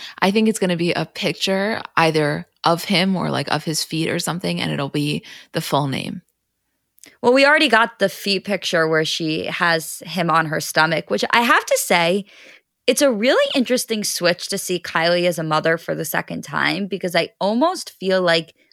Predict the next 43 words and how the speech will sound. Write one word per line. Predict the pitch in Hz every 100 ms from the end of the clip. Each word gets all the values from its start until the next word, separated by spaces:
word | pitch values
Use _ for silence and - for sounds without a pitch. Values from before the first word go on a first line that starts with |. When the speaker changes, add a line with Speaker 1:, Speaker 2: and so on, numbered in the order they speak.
| _ _ _
Speaker 2:
being | 196 196 190
a |
mom | 175 156 165 170 196
is | 185 -
Kylie's | - - 175 170 160
most | 165 165 -
flattering | - 165 156 160 156 156 -
angle | 156 175 196 226 233
in | 185 170 156
terms | - 185 170 160
of | 160 147
the |
way | 156 156
the | 151
public | - 151 156 -
perceives | 160 - - -
her. | - - _ _ _ _ _ _ _ _
Speaker 1:
Yeah, | 214 220 220
I | 202
kind | 190 196 254
of | 392
think | 277 226
so | 196
too. | 185 170
And | 160 -
actually, | 156 175 240 226 170 170 - - - _ _ -
we | 185
didn't | 214 302
even |
talk | 196 165 170
about |
this, | 151 165
but | -
I |
guess | 156 202
it | 202
was | 175
last | 156 180 - 170
week | 156 165 -
when | 160 156 160 -
she | - 160
did | 170
that | 165 156